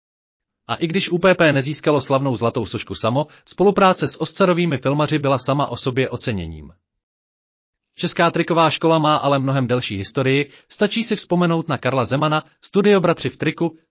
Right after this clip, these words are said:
filmy Václava Vorlíčka a Jindřicha Poláka, nebo filmové ateliéry Barandov. Pojďte se z kudy z nudy projít historií filmových triků.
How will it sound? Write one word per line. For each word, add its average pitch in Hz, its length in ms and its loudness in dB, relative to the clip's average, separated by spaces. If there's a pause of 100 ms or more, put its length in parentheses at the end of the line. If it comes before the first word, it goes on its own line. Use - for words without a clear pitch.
filmy 156 260 0
Václava 127 440 0
Vorlíčka 127 520 -2
a 113 180 -2
Jindřicha 151 440 -2
Poláka, 135 520 0 (220)
nebo 120 200 -2
filmové 123 440 -2
ateliéry 120 500 0
Barandov. 104 400 -2 (1120)
Pojďte 180 320 0
se 190 160 0
z - 60 -6
kudy 185 240 4
z 123 80 -4
nudy 160 180 2
projít 147 340 0
historií 156 460 0
filmových 147 500 -4
triků. - 420 -8